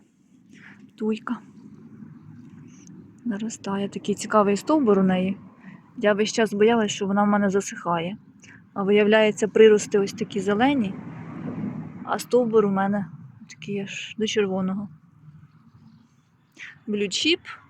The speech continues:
розростається. Міріам теж.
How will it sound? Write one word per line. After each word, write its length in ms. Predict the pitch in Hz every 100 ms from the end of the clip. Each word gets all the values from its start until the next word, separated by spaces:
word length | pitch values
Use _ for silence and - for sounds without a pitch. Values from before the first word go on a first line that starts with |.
| - _ _ - - _ _ -
розростається. 1040 | 233 226 240 - 240 240 226 220 - 220 - - - - - - - - - - - - - - - - - - -
Міріам 640 | 226 330 339 302 277 262
теж. 480 | 254 247 247 -